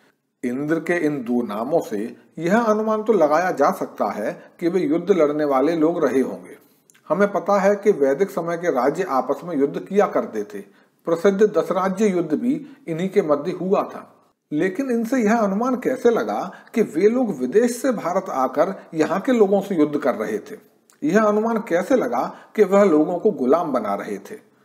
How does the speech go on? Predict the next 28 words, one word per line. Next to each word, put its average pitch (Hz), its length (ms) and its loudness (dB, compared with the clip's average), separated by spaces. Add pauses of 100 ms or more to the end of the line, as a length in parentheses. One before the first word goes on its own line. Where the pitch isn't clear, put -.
(480)
नरजीत 139 500 -2
का 202 140 -2
अर्थ 170 340 0
नरों 135 300 0
को 165 180 0
जीतने 226 420 -2
वाला 196 260 4
तो 190 160 -2
हो 180 220 4
सकता 117 400 -4
है, 151 260 -4 (400)
नरों 127 300 0
को 175 180 0
बंदी 131 380 -2
बनाने 196 320 0
वाला 190 240 0
कैसे 208 340 2
हो 131 160 0
गया? 90 200 -6 (840)
कॉन्कर 139 600 0 (260)
और 147 300 2
कैप्चर 151 420 2
करने 123 360 -2
में 101 240 -12 (540)
काफी 131 340 0
फर्क 151 360 -4
होता 104 240 -8
है। - 160 -12